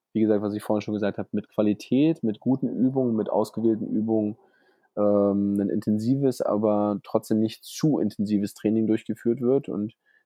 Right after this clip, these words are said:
da kann man sich auf jeden Fall ein bisschen inspirieren lassen, mit mir zusammen trainieren. Äh, ich mach bei den Übungen auch mit. Also ich schwitze auch genauso wie ihr. Und, äh, das wär natürlich wunder-, wunderbar, wenn, ähm, ihr da mitmacht. Momentan haben wir noch eine super coole Aktion.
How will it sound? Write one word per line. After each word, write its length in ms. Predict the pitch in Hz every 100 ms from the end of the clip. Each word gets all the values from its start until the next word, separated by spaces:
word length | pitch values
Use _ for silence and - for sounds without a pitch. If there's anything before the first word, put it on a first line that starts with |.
| -
da 60 |
kann 160 | 104 110
man 120 | 110
sich 160 | 110 110
auf 120 | 104
jeden 140 | 110
Fall 440 | 107 107 104 101 98
ein 140 | 110
bisschen 320 | 110 113 113 104
inspirieren 480 | 113 123 117 135
lassen, 500 | 135 123 - 127 127
mit 140 | 113 117
mir 140 | 113
zusammen 340 | 110 110 110 127
trainieren. 640 | - 123 123 123 123 120 _ _ - -
Äh, 280 | 107 104 104
ich 120 | 110
mach 160 | 107 -
bei 100 | 110
den 120 | 110
Übungen 200 | 123 117
auch 140 | 107
mit. 240 | 113 127 - _ -
Also 260 | 110 110
ich 100 | 104
schwitze 360 | - 120 - -
auch 200 | 113 117
genauso 420 | 110 110 113 110
wie 120 | 110
ihr. 340 | 101 131 156 175 _ _ _ - _ -
Und, 420 | 113 107 107 107
äh, 400 | 107 104 104 104
das 200 | 104 -
wär 80 | 107
natürlich 320 | 107 101 107
wunder-, 320 | 120 165 143
wunderbar, 560 | 123 113 110 101 131 127
wenn, 220 | 107 101
ähm, 480 | 98 101 101 101 107 _ _ - -
ihr 80 | 104
da 80 |
mitmacht. 320 | 107 131 131 123
Momentan 320 | 143 151 127
haben 80 | 123
wir 80 | 117
noch 100 | 113
eine 100 | 101
super 240 | 117 117
coole 240 | - 127
Aktion. 600 | 104 - - 113 123 180